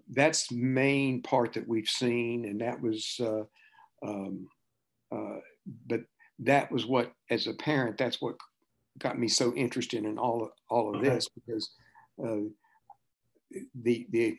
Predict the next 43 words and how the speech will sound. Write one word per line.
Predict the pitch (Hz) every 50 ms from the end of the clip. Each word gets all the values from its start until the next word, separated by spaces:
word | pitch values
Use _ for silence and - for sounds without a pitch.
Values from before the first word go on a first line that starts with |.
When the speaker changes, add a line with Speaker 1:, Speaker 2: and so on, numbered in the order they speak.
| - -
Speaker 1:
p-, | - - -
other | 143 139 143
people | 139 139 156 123 123 110
that | 123 120
we've | 120 107 113
talked | - 143 127 127 127 -
to | 123 110 107 104 101 - _ - - - - -
have | 127 117 107 110 - -
those | 135 143 156 143 -
things, | - 135 123 120 113
but | 120 113 -
they | 117 107
have | 120 113 104 - -
other | 143 143 151 151 -
things | - 131 110 104 107 - -
too, | - 131 127 110 95 95 95
the | -
memory, | 101 113 135 135 135 123 110 101 98 98 - _ _ _ _ _ _ - -
the | 113
memory | 113 123 131 131 127 123 110 104
part. | 104 - 107 101 101 - - _ _ _ _ -
Speaker 2:
Right. | 139 131 123 117 -
Speaker 1:
Uh, | 117 110 - _ _ _ _ _ -
he | 135 151 151
hasn't | 147 151 143 135 123 107 -
s-, | - - - - - 120 - - 139 127
he | - 139 147 139
hasn't | 131 127 - - - -
shown | - 127 127 113 117 123
any | 113 117 110
of | 104 101
that | 107 117 107 -
at | - -
this | - - -
point. | - - 110 95 92 - -
Speaker 2:
He | 151
hasn't | 147 143 - 135
had | 127 139 139 135
any | 131 123
memory | 120 123 123 120 120 120
problems | 120 - 123 117 113 113 - -
so | - 127 117 -
far? | - - 117 110 -